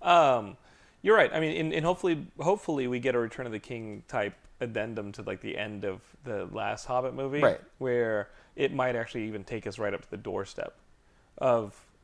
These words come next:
Speaker 1: the Lord of the Rings trilogy.
Speaker 2: Well, I mean, they, they've certainly framed it that way.
Speaker 1: Mm-hmm. 'Cause
Speaker 2: You know,
Speaker 1: the, 'cause
Speaker 2: that,
Speaker 1: the
Speaker 2: that,
Speaker 1: Lake
Speaker 2: that
Speaker 1: Town's basically the ending of
Speaker 2: Right,
Speaker 1: Hobbit.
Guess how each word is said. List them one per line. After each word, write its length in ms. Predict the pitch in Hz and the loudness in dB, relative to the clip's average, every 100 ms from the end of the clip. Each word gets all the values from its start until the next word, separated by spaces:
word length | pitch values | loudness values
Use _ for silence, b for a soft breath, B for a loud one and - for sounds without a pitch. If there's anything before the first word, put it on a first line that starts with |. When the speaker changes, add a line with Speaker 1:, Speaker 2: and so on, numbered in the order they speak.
| 339 | -18
Speaker 1:
the 160 | 202 123 | -10 -6
Lord 160 | 117 104 | -4 -2
of 20 | |
the 60 | 95 | -4
Rings 160 | 92 | -8
trilogy. 360 | - 95 98 - - | -10 -10 -10 -12 8
Speaker 2:
Well, 260 | 320 170 139 | 12 12 12
I 100 | 135 | 8
mean, 340 | 139 123 123 | 4 2 0
they, 120 | 131 - - | -4 -4 -6
they've 220 | 143 127 | 0 0
certainly 300 | - 202 151 | 2 0 0
framed 400 | - 147 240 349 | -2 0 0 0
it 100 | 117 | -2
that 220 | 85 71 | -4 -4
way. 200 | 87 120 170 | -4 -6 -6
Speaker 1:
Mm-hmm. 220 | 131 104 - - | -8 -10 -12 -10
'Cause 140 | - 151 | 0 2
Speaker 2:
You 40 | |
know, 220 | 113 123 | 6 6
Speaker 1:
the, 80 | 123 | 6
'cause 20 | |
Speaker 2:
that, 40 | 143 | 4
Speaker 1:
the 120 | 135 | 6
Speaker 2:
that, 40 | 143 | 10
Speaker 1:
Lake 140 | 190 | 10
Speaker 2:
that 100 | 156 | 10
Speaker 1:
Town's 240 | 165 135 | 6 4
basically 400 | 120 123 123 117 | 0 -4 -2 -4
the 160 | 110 101 | -4 -4
ending 420 | 113 101 90 98 117 _ - | -6 -6 -8 -10 -18 _ 2
of 60 | |
Speaker 2:
Right, 100 | 240 | 2
Speaker 1:
Hobbit. 260 | 110 98 | 2 -2